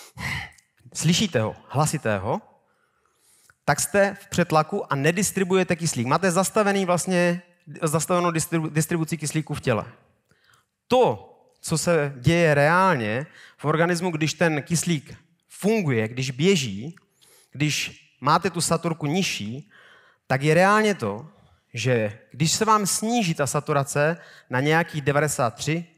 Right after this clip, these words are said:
až devadesát osm, ideální mít saturku nějakých devadesát šest procent, tak ten zbytek, když to teďka velmi zlaičtím, já se budu snažit být velmi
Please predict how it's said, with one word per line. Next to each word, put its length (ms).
až 120
devadesát 420
osm, 440
ideální 440
mít 200
saturku 400
nějakých 220
devadesát 360
šest 140
procent, 480
tak 120
ten 160
zbytek, 380
když 140
to 80
teďka 200
velmi 320
zlaičtím, 560
já 60
se 100
budu 120
snažit 260
být 180
velmi 460